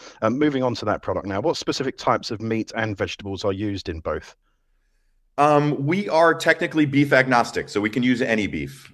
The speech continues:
Speaker 2: Um, in our retail package, we are using grass-fed beef. In,
Speaker 1: Mm-hmm.
Speaker 2: um, food service, we have some just pretty basic regular beef that we're using.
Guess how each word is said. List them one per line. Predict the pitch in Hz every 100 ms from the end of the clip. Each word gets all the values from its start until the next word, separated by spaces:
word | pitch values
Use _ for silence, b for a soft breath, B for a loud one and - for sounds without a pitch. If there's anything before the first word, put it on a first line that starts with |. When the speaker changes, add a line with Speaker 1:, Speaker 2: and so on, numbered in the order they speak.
| -
Speaker 2:
Um, | 98 90 95
in | 107
our | 101 98
retail | 117 - 131
package, | 131 123 - 131 131 123
we | 107 104 101 98
are | 98 95 92 90 90
using | 92 90 85
grass-fed | 82 87 95 107 107
beef. | 104 131 - _ _
In, | 95 92 90 90 90 87 90 _
Speaker 1:
Mm-hmm. | 90
Speaker 2:
um, | 85 82 82 80
food | - 120 113
service, | 123 123 131 131
we | 104 98
have | 98 95 92 87 _
some | - 92 90 85 _
just | 92 - _
pretty | - 104
basic | 98 107 104 101
regular | 113 147 156 151
beef | 139 156 139
that | 135
we're | 131 139
using. | 139 139 139 135 135 135